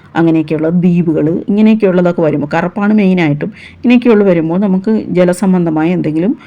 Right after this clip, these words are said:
കുഴപ്പങ്ങൾ വരും. ഇതിലൊക്കെ ലൈൻ വരുന്നതനുസരിച്ച് നമുക്ക് യാത്രകൾ, പ്രത്യേകിച്ച് ജലയാത്രകളൊക്കെ നല്ലതായിട്ട് വരും. അങ്ങനെയാണ്.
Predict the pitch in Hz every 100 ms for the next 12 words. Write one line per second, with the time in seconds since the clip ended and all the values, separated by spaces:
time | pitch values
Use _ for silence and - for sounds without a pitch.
0 | - - - 262 - - - - - 220
1 | 240 240 233 220 226 240 208 190 180 180
2 | 170 170 262 202 175 196 165 160 - 170
3 | 175 156 165 165 220 233 165 170 175 202
4 | 151 147 151 156 151 262 - - - -
5 | 170 160 151 147 156 349 - 214 - -
6 | 185 190 156 185 -